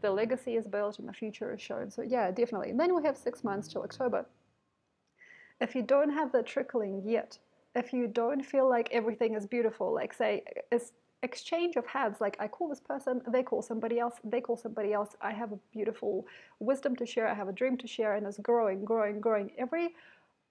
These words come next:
five or six months, you need to have a very big hop in your project, or it just can't do itself.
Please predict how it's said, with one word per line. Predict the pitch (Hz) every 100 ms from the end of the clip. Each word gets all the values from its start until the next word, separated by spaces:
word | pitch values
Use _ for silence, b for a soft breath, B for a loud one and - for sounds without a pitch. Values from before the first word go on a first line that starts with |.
| _ _ -
five | 214 247
or | 269
six | - - 247
months, | 262 226
you | 226 226
need | 220 226
to | 233
have | 226
a | 214
very | 202 220 262
big | 233 226
hop | - 254 240
in | 226
your | -
project, | - 226 220 220 196 - -
or | 220 220 -
it | 220
just | 233 -
can't | - 220 226 220
do | 233 220
itself. | 214 220 214